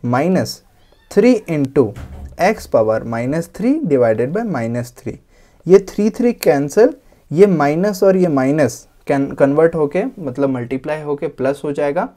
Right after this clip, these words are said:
तो फाइनल आंसर हमारा कितना बचता है, f of x equals to x power four plus c भी मैं कर देता हूँ, x power four plus, अभी x power minus थ्री numerator में है,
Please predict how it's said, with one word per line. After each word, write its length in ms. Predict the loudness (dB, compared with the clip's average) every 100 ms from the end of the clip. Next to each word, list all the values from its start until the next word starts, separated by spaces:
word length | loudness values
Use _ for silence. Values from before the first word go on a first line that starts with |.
| _ _ _ -12
तो 60 |
फाइनल 380 | -8 -6 -2 -2
आंसर 280 | -4 -4 -4
हमारा 280 | -4 -4 -4
कितना 300 | -4 -6 -6
बचता 360 | -6 -6 -6
है, 200 | -6 -6 -8 _ _ _ -10
f 180 | 2
of 160 | 4 4 2 0
x 340 | 0 -2 -18 _ _ _
equals 420 | -8 0 0 0 -2
to 140 | -4 -6 -6 -4
x 200 | -4 -4 0
power 240 | 2 0 -2 0
four 180 | 2 2 -4 _ _ _ _ _ _ _ -20 -4
plus 240 | -2 -2 -2
c 120 | 0
भी 120 | 0
मैं 140 | 0 -4
कर 160 | -8
देता 260 | -8 -6 -6
हूँ, 180 | -6 -10 -20 _ -6
x 180 | -6 -4
power 280 | 0 0 0
four 340 | -2 2 2 0 -8 -20 _ -2
plus, 380 | 2 2 0 -10 _ _ _ -4
अभी 280 | 0 2 0 -2
x 180 | -4
power 280 | 2 4 4
minus 440 | 4 0 0 -2 -4
थ्री 180 | -2 0
numerator 600 | 0 -2 0 0 2 2
में 120 | 2
है, 300 | 0 -4 -8